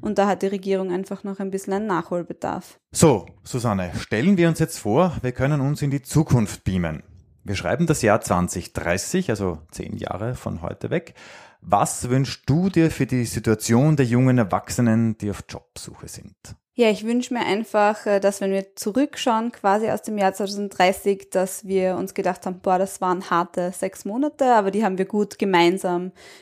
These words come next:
Speaker 1: überstanden. Wir haben gut zusammengehalten, so wie unser Bundeskanzler das auch gesagt hat. Wir stehen aber jetzt vor der Situation, dass es keine Probleme mehr gibt, dass, ähm,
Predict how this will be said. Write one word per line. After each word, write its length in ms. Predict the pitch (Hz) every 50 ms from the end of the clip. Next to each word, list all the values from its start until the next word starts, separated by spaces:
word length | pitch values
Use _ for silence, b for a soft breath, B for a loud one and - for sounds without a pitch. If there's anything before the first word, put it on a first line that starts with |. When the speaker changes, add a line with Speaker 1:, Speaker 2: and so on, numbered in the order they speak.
| B B
Speaker 1:
überstanden. 840 | - 196 180 185 - - - 196 190 208 254 - - 269 262 254 226
Wir 120 | 208 214
haben 180 | 208 180 190 185
gut 320 | - 220 220 - _ _
zusammengehalten, 920 | - 214 202 - 202 180 185 202 214 202 214 214 202 175 185 180 - 190
so 180 | 196 - 190 180
wie 40 | 180
unser 180 | 180 180 185
Bundeskanzler 600 | 185 - 190 190 185 - - 180 180 185 - 180
das 160 | 180 180 -
auch 140 | 196 180 -
gesagt 480 | - 190 - - 196 240 262 - - -
hat. 260 | 247 240 247 - B B B B B B B B B
Wir 80 | - 214
stehen 220 | - - 202 196
aber 120 | 202 196 196
jetzt 260 | 202 196 202 - -
vor 120 | - 202
der 100 | 190 196
Situation, 640 | 202 214 196 - 190 190 185 185 - 196 185 185 185
dass 160 | 185 196 -
es 140 | - 196 -
keine 240 | - 220 - 294 294
Probleme 480 | - - 190 185 - 185 180 190 202 202
mehr 180 | 196 185 190
gibt, 460 | 185 - 202 190 - - - - -
dass, 340 | 185 175 170 190 - - -
ähm, 460 | - 190 180 170 170 170 175 180 190